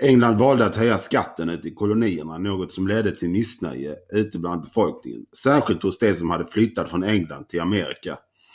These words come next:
för att slippa det engelska styret. Ovanstående ledde till att missnöjet i Amerika blev så stort att det ledde till den amerikanska revolutionen.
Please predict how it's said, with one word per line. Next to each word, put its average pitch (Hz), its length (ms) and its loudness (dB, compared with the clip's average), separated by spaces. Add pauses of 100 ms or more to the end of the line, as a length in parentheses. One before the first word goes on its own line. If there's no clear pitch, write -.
(460)
för 104 140 4
att 92 100 -2
slippa 92 380 2
det 90 80 -2
engelska 90 360 -2
styret. - 600 -4 (1700)
Ovanstående 104 640 6
ledde 123 280 4
till 92 180 0
att 82 160 -4
missnöjet 98 640 0
i 90 100 -4
Amerika 87 600 -2
blev 98 240 -2
så 101 240 2
stort - 500 -2 (100)
att 82 120 -10
det 87 80 -4
ledde 95 260 0
till 82 180 -6
den 80 120 -6
amerikanska 85 600 -6
revolutionen. 85 880 -2